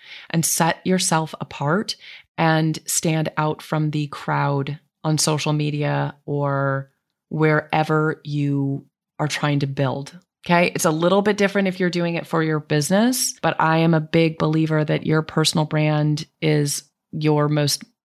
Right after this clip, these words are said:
powerful and most long lasting and most revenue generating asset. So better invest in that thing. And again, if you are interested in the Social Writing Bootcamp, we will launch in just, what? I think it'll be just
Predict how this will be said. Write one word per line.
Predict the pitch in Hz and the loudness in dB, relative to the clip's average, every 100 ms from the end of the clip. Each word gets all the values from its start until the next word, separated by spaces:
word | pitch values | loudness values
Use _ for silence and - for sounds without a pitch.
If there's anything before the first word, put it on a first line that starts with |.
| - | -8
powerful | - - 160 165 160 165 165 | -4 0 2 0 0 0 2
and | 147 151 | 0 2
most | 147 143 | 0 0
long | 147 143 143 147 151 156 | 0 2 2 4 2 0
lasting | 156 147 143 143 - 156 | -2 0 2 0 -2 0
and | 147 | 2
most | 139 147 | 0 -2
revenue | 143 147 147 147 147 151 147 147 147 - _ | -8 -4 -2 0 2 2 2 2 0 -6 _
generating | 170 156 151 156 156 156 156 - | 0 2 4 4 4 4 0 0
asset. | 147 147 - 202 240 240 - | -2 0 4 4 4 0 0
So | - 160 147 | 2 4 2
better | - 160 160 | -2 -2 0
invest | 160 156 147 - | 0 0 0 0
in | 156 | -2
that | 151 - | -2 -2
thing. | - - 165 _ _ _ | -4 -6 -8 _ _ _
And | 180 | -2
again, | 160 196 208 156 151 151 165 - | 0 2 2 0 -2 -2 -4 -6
if | 175 | 2
you | 175 | 4
are | 175 - | 4 2
interested | 175 180 190 - 185 | 2 2 0 0 2
in | 180 | 2
the | 165 | 0
Social | - 156 - | 2 0 0
Writing | 160 156 156 | -2 0 0
Bootcamp, | 147 156 - 175 175 180 - _ - | 0 -2 -2 -2 -2 -4 -8 _ -4
we | 156 156 | 0 2
will | 165 160 | 2 2
launch | 151 156 156 | 2 2 0
in | - 151 147 | -2 -2 -4
just, | - - 147 151 - - - - - _ _ _ _ _ _ _ _ - | -8 -2 0 0 -2 -6 -6 -12 -14 _ _ _ _ _ _ _ _ -12
what? | 156 165 147 | -2 0 0
I | 160 | -2
think | 185 185 | -2 0
it'll | 226 | 0
be | 202 180 175 | 0 -2 -6
just | - 175 160 156 | -6 -2 0 -2